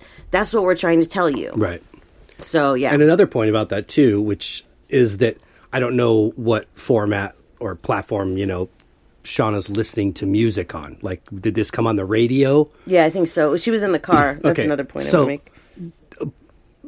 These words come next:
Speaker 2: chances are, gra-, you're not tuning in to Grandma's era of music.
Speaker 1: Exactly.
Speaker 2: Right?
Speaker 1: Yes.
Speaker 2: So you're not gonna hear Grandma speak to you through a song that she really loved.
Speaker 1: That's right.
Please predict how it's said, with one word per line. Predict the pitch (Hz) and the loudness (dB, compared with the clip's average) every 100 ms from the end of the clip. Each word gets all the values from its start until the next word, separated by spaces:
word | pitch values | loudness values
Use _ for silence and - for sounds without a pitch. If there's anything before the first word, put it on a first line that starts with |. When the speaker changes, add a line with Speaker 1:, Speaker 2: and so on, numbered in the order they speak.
| - _ - _ _ _ - | -20 _ -20 _ _ _ -6
Speaker 2:
chances | - 208 214 - 147 - | 2 4 4 2 -2 0
are, | 147 147 120 107 104 - _ 123 | 4 4 4 2 -2 -6 _ -6
gra-, | 113 131 135 - | 0 2 0 -2
you're | 127 131 151 | 2 4 6
not | 135 - | 4 -2
tuning | - 147 131 123 | -4 2 4 4
in | 123 120 110 | 4 4 2
to | 110 | 0
Grandma's | 110 117 113 107 98 - | 0 2 2 2 -2 -2
era | 110 104 101 | 0 0 0
of | 101 90 | -4 0
music. | 104 104 90 87 - - _ _ 151 143 - | 2 2 0 -8 -12 -20 _ _ -14 -6 -2
Speaker 1:
Exactly. | 190 - 170 180 135 | -2 0 0 2 2
Speaker 2:
Right? | 123 131 - | 2 0 -2
Speaker 1:
Yes. | 147 - | -4 -4
Speaker 2:
So | - - 151 | -10 2 2
you're | 131 156 160 | 6 6 6
not | 147 135 | 4 0
gonna | 143 120 | -2 0
hear | 113 147 143 | 2 4 2
Grandma | 110 117 107 104 101 | 2 0 2 0 -2
speak | - - 135 117 _ _ | -4 -6 -4 -6 _ _
to | - 110 | -4 -4
you | 98 104 95 - - _ | 0 0 -2 -6 -20 _
through | - 123 117 | -2 2 2
a | 120 | 0
song | 113 - 117 107 104 | -4 0 0 0 -2
that | - | -4
she | - - 147 127 | -8 -4 0 0
really | 113 113 117 107 | 2 2 2 2
loved. | 107 - - - | 0 -4 -10 -2
Speaker 1:
That's | 151 - | -2 0
right. | 160 139 101 | 0 0 -2